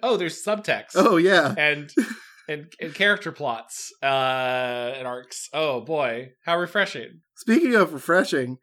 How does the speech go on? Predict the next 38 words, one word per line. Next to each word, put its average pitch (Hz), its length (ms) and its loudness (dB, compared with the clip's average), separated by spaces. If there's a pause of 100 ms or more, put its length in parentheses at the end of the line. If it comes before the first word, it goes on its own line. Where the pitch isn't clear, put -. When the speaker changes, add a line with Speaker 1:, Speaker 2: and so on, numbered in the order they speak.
(200)
Speaker 2:
do 143 80 -2
you 165 100 2
guys 185 240 4
have 175 220 4
a 139 40 -4
cool 175 440 4
and 151 120 0
refreshing 147 680 -2
thing 147 280 -2
you 175 140 2
wanna 175 260 0
promote 175 440 0
on 131 100 0
this 123 140 -8
podcast? - 520 2
<laughs> 480 120 6 (2000)
Speaker 1:
I 175 140 6
was 233 80 2
gonna 233 140 2
say, 196 460 0
you 180 140 -10
know 196 160 4
what, 190 240 0
you 175 100 -4
know 185 140 2
what 180 240 2
lore 160 480 2 (120)
isn't 220 440 0 (200)
super - 680 -4
complicated 123 720 -2
and 113 100 -10
easy 113 260 -8
to 107 80 -12
get 113 140 -4
into 107 680 -4 (520)
is 135 800 2
Wrestling 233 500 -2
with 330 140 -6